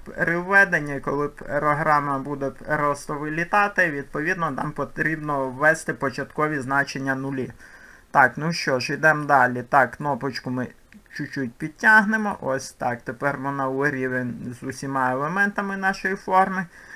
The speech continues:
Далі ми програмуємо кнопку. Щоб це зробити, потрібно двічі класнути по ній.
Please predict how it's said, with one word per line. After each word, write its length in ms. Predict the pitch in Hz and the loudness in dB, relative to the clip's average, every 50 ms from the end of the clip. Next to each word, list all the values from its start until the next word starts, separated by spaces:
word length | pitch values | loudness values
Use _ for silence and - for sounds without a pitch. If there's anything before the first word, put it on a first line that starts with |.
| - - - - - - - _ - - - | -18 -20 -20 -20 -20 -20 -20 _ -20 -20 -14
Далі 500 | - 123 139 151 160 175 190 202 202 202 | -12 -4 4 8 8 10 10 8 6 4
ми 240 | 170 143 147 160 170 | 2 2 0 0 0
програмуємо 1040 | 165 - - - 160 147 147 143 135 139 143 135 131 139 151 160 156 151 151 151 147 | -2 -4 -2 0 2 4 6 4 4 4 0 -2 -2 -2 0 0 0 0 0 -2 -4
кнопку. 440 | - - 156 143 131 - - 135 | -4 -2 -2 -2 -2 -2 -4 -6
Щоб 220 | 123 - - 151 - | -4 -4 -6 -8 -6
це 240 | - - 185 180 175 | -2 2 2 2 2
зробити, 600 | 165 180 170 170 170 165 202 214 214 - 208 175 | 2 2 2 2 2 2 2 2 2 2 2 0
потрібно 680 | - - 139 - - 170 175 180 190 185 180 180 170 | 0 -2 -6 -4 -2 0 2 2 2 0 -2 -2 -2
двічі 440 | 143 120 131 160 170 170 - 175 165 | -2 -2 -2 -2 -2 -2 -2 -4 -2
класнути 680 | - 139 139 147 147 139 - - 139 123 120 - 127 | 0 4 6 8 8 6 4 -2 -4 -4 -4 -6 -8
по 180 | 120 - 131 127 | -6 -4 -4 -2
ній. 260 | 123 123 123 120 | -2 -2 -2 -2